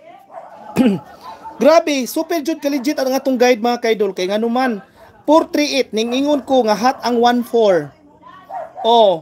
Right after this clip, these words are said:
ningon ko nga hot ang one four. So, nagkuyog man si one four kay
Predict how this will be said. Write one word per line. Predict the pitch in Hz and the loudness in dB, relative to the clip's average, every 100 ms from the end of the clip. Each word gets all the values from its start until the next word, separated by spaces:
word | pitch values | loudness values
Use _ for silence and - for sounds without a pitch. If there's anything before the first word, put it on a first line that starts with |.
| 202 | -4
ningon | 233 294 302 | -2 -2 -4
ko | 277 254 | -2 -2
nga | 220 | -2
hot | 180 247 247 | -4 -6 -6
ang | 202 226 214 | -4 0 2
one | 233 | 0
four. | 226 226 220 196 160 - | 0 0 0 0 -4 -10
So, | - 190 180 170 - _ _ | -6 -2 0 -2 -6 _ _
nagkuyog | 202 196 254 285 294 226 | -4 -2 0 2 2 0
man | 254 | 0
si | 247 233 233 | 0 -2 -2
one | 214 233 247 | 2 2 2
four | - 220 | 0 0
kay | 208 190 170 | 0 0 0